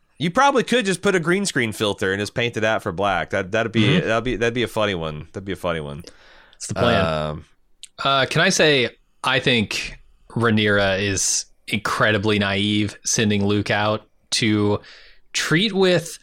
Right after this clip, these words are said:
Speaker 2: a potential ally that you know has already received an off-, an offer from your enemy, a generous offer at that.
Speaker 1: 'Cause he's so close,
Speaker 2: This
Speaker 1: yeah.
Speaker 2: was incredibly stupid of her. And I, I saw it coming a mile away. I was like, "Well, he's never coming back from this mission."
Speaker 1: I,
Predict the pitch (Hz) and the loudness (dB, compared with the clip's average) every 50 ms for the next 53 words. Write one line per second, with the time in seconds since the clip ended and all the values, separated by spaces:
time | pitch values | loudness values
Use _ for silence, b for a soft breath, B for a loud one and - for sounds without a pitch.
0 | b b b b b b b b b _ _ _ _ _ _ _ _ _ _ _ | b b b b b b b b b _ _ _ _ _ _ _ _ _ _ _
1 | _ _ _ - 143 147 - 147 147 151 - - - 170 190 202 - - 208 175 | _ _ _ -4 -4 -2 0 -2 -2 -2 -2 0 0 2 2 2 2 2 0 2
2 | 135 131 131 123 117 104 104 98 98 95 95 95 95 98 98 - _ _ _ _ | 2 0 2 2 2 2 2 2 2 2 0 0 0 -2 -4 -6 _ _ _ _
3 | _ _ _ - 113 110 139 123 120 127 143 151 135 127 127 135 135 131 117 131 | _ _ _ -4 -2 0 0 0 0 0 2 2 4 4 4 4 4 4 2 2
4 | 117 127 120 120 120 120 110 104 104 104 - 123 113 101 104 101 98 101 101 101 | 2 2 2 2 2 2 2 0 0 0 0 0 0 0 2 2 2 2 0 -2
5 | - - - - 123 113 110 110 110 110 - 104 - - 117 101 95 92 95 98 | -4 -8 -8 -4 -2 0 2 2 0 0 -2 -4 -2 0 0 0 0 0 0 -2
6 | 92 92 87 87 95 120 139 139 165 147 113 101 95 90 - - 92 85 85 - | -2 -2 -2 -2 -2 0 0 2 2 2 2 2 0 0 0 -2 -2 -2 -2 -4
7 | - 92 95 - - _ _ - 120 92 - - 98 98 85 90 85 - - 95 | -6 -8 -8 -10 -16 _ _ -6 -6 -4 -2 -2 -2 -2 -2 -2 -4 -2 -2 -2
8 | 87 - - 90 82 80 78 80 127 110 107 160 165 156 - 156 131 135 110 - | -2 -4 -4 -4 -4 -4 -2 -2 -2 0 2 2 2 2 2 2 2 2 0 -2
9 | - - - 131 117 107 98 107 98 - - - 92 - - - 90 - - - | -2 -2 0 2 2 2 2 0 0 -2 -2 -2 -4 -4 -6 -8 -8 -8 -8 -8
10 | - - - - - - 139 127 123 120 123 117 131 135 120 - - - 180 156 | -10 -10 -16 -14 -8 -4 -2 0 2 2 2 0 0 0 -2 -2 0 2 2 2
11 | 127 - - 139 120 107 98 92 90 90 - b b b b b b b b b | 2 0 0 0 0 2 0 0 -2 -4 -6 b b b b b b b b b
12 | b _ _ _ _ - 147 131 123 120 110 107 98 92 92 90 85 82 82 87 | b _ _ _ _ -2 0 2 2 2 2 2 2 0 0 0 -2 -2 -4 -2
13 | 95 107 107 110 117 107 - 135 117 131 120 117 110 95 90 - - 85 85 87 | -2 0 0 0 0 0 0 0 2 2 2 2 0 0 0 -2 -4 -6 -4 -6
14 | 92 87 98 - - - 107 92 - - - - - - - - - - | -6 -8 -8 -8 -6 -6 -6 -4 -6 -8 -8 -6 -6 -4 -4 -2 -4 -2